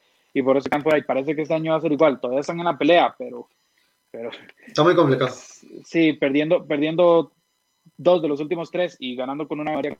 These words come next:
Speaker 1: contra los Jets. Eh, esta semana van contra los Chargers en jueves por la noche.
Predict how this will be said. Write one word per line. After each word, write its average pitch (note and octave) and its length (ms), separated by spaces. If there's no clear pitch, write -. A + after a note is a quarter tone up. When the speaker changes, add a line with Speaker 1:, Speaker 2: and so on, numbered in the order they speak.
Speaker 1:
contra B2+ 180
los B2 40
Jets. C3+ 220
Eh, C3 280
esta C#3 200
semana F3 240
van F3+ 100
contra E3+ 220
los C#3 120
Chargers F#3 520
en C3+ 360
jueves D#3+ 280
por F3 120
la D#3 100
noche. D#3 360